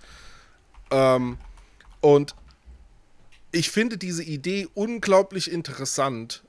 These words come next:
ähm, dass es eben diese Dämonen oder halt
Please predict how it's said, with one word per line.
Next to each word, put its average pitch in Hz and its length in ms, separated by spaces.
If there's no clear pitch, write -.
ähm, 113 560
dass 139 260
es 156 380
eben 147 500
diese 147 240
Dämonen 147 640
oder 165 360
halt 147 200